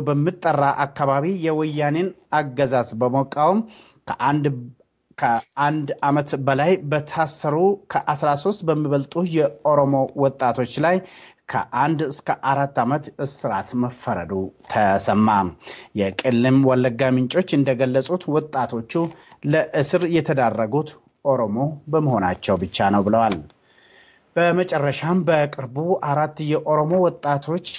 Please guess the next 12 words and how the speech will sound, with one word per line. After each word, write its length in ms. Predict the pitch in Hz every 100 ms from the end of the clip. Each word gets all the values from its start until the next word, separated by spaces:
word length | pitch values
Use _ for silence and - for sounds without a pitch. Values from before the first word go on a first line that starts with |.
| -
ከሐረማያ 800 | 170 151 139 160 151 143 139 139
ከተማ 400 | 139 143 143 139 139
ታፍነው 480 | 151 147 170 175 180 - _ _ -
የት፣ 260 | 156 151 - -
የት 220 | 156 156
እንደደረሱ 520 | 143 117 101 113 135 - 160 175
እንደማይታወቅ 1000 | 165 156 120 98 95 - 95 92 92 - -
ተገለጸ። 540 | 123 104 95 104 104 113 98 78 - - - - - -
ልጆቻቸው 720 | 90 135 135 135 131 - 156 190
በውድቅት 720 | 139 143 127 131 139 175 175 151
ሌሊት 360 | 139 135 170 - 151
የታፈኑባቸው 1080 | 147 147 139 - 135 127 131 131 - 165